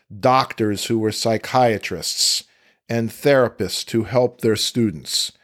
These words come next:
And in this particular situation, there was a student who I would say had some pretty violent propensities, and he was going in and out of therapy with a particular doctor there at the University of California,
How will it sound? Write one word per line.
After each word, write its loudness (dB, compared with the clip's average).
And 0
in -2
this 2
particular 0
situation, 0
there 4
was 2
a 0
student 0
who 0
I -4
would 2
say 4
had -2
some -8
pretty 2
violent 2
propensities, -2
and -2
he 2
was 2
going 0
in 2
and 2
out 2
of 0
therapy 2
with 2
a 0
particular 0
doctor 0
there 2
at -8
the -4
University -2
of -4
California, 0